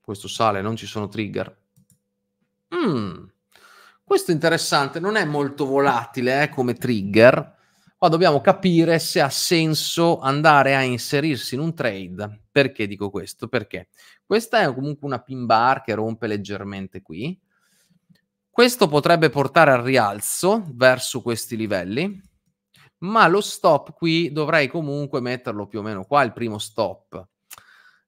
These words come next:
cioè il prim-, paracadute. Poi sale e mi sposto, però inizialmente potrebbe ancora fare questo, per dire, no? Quindi io personalmente non mi sento questa, non me la, non me la sento nelle mie corde.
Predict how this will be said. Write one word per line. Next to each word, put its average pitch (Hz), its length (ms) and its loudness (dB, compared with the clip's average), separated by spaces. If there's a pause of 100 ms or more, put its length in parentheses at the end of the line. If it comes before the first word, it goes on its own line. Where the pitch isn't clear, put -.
cioè 131 160 -2
il 120 100 -4
prim-, 147 260 -10
paracadute. 131 720 0
Poi 202 220 0
sale 139 600 2
e 131 120 -6
mi 123 100 -4
sposto, 110 680 -6
però 175 440 2
inizialmente 151 720 -4
potrebbe 123 240 -6
ancora 120 220 -4
fare 113 240 -6
questo, 143 640 -2
per 104 180 -12
dire, 95 260 -12
no? 151 340 -8 (200)
Quindi 170 200 -4
io 170 100 -2
personalmente 165 760 -6
non 165 200 -6
mi 160 100 -6
sento 127 480 -8
questa, 117 380 -8
non 117 180 -8
me 139 80 -6
la, 123 60 -8
non 156 160 -8
me 156 80 -6
la 120 80 -4
sento 127 280 -10
nelle 110 140 -8
mie 151 160 -8
corde. 101 480 -8